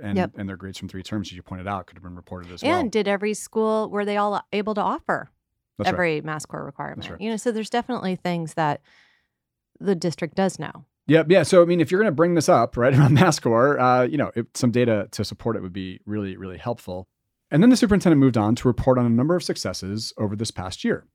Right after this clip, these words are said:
Speaker 1: A reorganization of the central office structure. In, the superintendents described this as a regional approach. The superintendent also pointed to the expansion of early college in a number of high schools,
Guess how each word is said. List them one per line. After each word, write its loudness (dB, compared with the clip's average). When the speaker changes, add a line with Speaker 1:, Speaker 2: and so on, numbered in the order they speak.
Speaker 1:
A 2
reorganization 2
of -6
the -4
central -4
office -8
structure. -10
In, -4
the -4
superintendents -2
described 0
this -4
as -6
a -2
regional -4
approach. -10
The 2
superintendent 2
also 2
pointed 2
to 0
the -4
expansion -4
of -6
early -12
college -4
in -2
a -2
number -2
of -4
high -8
schools, -6